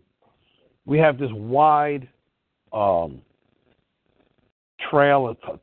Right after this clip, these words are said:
tunnel. It's like a tunnel of wiring going through your ears to your brain.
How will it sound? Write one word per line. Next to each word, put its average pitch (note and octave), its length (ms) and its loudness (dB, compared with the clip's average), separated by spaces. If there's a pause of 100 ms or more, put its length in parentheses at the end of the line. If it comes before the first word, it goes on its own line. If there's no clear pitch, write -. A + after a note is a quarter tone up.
tunnel. D#3 380 2
It's - 100 -16
like A#2 140 -8
a G2 60 -10
tunnel C3+ 360 -2
of A2+ 60 -2
wiring A2 520 0 (540)
going C#3 240 2
through B2 480 0 (300)
your A#2 180 -4
ears A#2+ 420 -2
to A#2+ 60 -6
your G#2+ 140 -4
brain. F2 240 -4